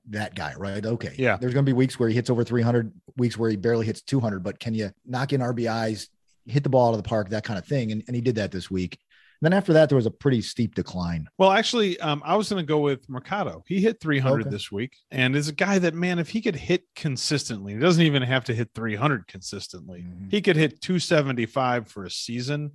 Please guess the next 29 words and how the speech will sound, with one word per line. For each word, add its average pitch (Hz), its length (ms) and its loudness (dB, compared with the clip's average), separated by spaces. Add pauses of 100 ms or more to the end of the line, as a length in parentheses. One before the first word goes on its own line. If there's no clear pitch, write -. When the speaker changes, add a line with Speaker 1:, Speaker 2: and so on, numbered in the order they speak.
(120)
Speaker 2:
He - 200 -2
would 135 160 4
really 151 400 4
help 123 240 -2
solidify 107 920 -4 (440)
that 113 200 2
outfield. 98 560 -4 (140)
You 135 100 -2
have 139 140 4
the 139 80 6
luxury 135 400 4
now 123 180 0
of - 140 -8
putting 131 200 -4
him 117 200 -4
in 95 120 -8
left 104 500 -6 (320)
with 101 180 -6
Straw 113 420 -2
in 98 80 -6
center, 113 560 -8 (340)
and 110 180 -8
that 127 240 2
Speaker 1:
Yeah. - 40 -4
Speaker 2:
all 127 200 4
of 120 40 -4
a 113 40 -4
sudden 117 420 -2
is 107 340 -8